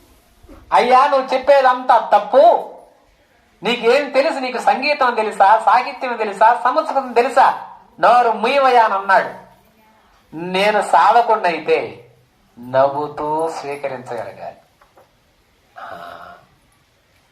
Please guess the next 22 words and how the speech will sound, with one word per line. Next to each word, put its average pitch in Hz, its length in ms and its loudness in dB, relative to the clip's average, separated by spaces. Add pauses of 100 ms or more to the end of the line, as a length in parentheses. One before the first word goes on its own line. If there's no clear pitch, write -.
(1160)
నాలో 277 520 2
ప్రతిక్రియ, 277 760 0 (1080)
"నీకేం 269 540 0
తెలుసురా, 190 460 2
నీకు 240 280 -8
తెలుసా, 190 400 0
నీ 160 160 -2
తాతకు 208 420 0
తెలుసా, 170 380 0
నీ 160 160 -6
అమ్మకు 208 280 0
తెలుసా, 165 380 2
నీ 156 120 -6
అబ్బకు 156 260 0
తెలుసా" 170 280 -2
అని 175 120 -2
నేను 208 260 0
ఎత్తుకున్నాను 196 460 -2
ఒక 170 80 -4
దండకం. 151 440 -2 (1200)
ప్రతిక్రియ 151 560 -8
చేస్తే 139 720 -10